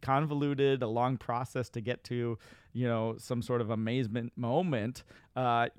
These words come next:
a notification could pop by, a cat could walk by in the background in their house, uh, you know, the doorbell could ring, and they can lose that attention that they, they would have had otherwise if they were in a live performance. So.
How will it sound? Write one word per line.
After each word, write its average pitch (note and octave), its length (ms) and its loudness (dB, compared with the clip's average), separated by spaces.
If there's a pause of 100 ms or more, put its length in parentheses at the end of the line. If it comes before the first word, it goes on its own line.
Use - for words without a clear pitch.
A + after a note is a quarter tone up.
a D3 80 0
notification C#3+ 760 2
could C3 200 -4
pop A#2 240 -2
by, G#2 180 -2
a F#2 120 -2
cat - 320 -2
could C3+ 140 -4
walk A2 280 -2
by A2 260 0
in G#2+ 120 -4
the G#2+ 80 -4
background G#2 560 -2
in G#2 80 -6
their G#2+ 160 -4
house, G#2 380 -6
uh, G#2+ 260 -4
you A#2 140 -8
know, A2+ 100 -4
the A2+ 100 0
doorbell C3+ 460 2
could A2 160 -6
ring, A2 320 -2
and A#2 100 -2
they A#2 120 0
can B2+ 200 -2
lose E3 360 0
that B2+ 400 2 (280)
attention D#3+ 800 2
that D3 200 -2
they, D3 240 -2 (160)
they D3 120 0
would D3+ 160 2
have C#3+ 100 0
had D3 180 6
otherwise C3+ 540 4
if A#2+ 100 -6
they B2 100 2
were A#2+ 120 0
in A2+ 80 -2
a A2 100 -2
live A2 380 0
performance. G#2 640 -8
So. F2+ 220 -8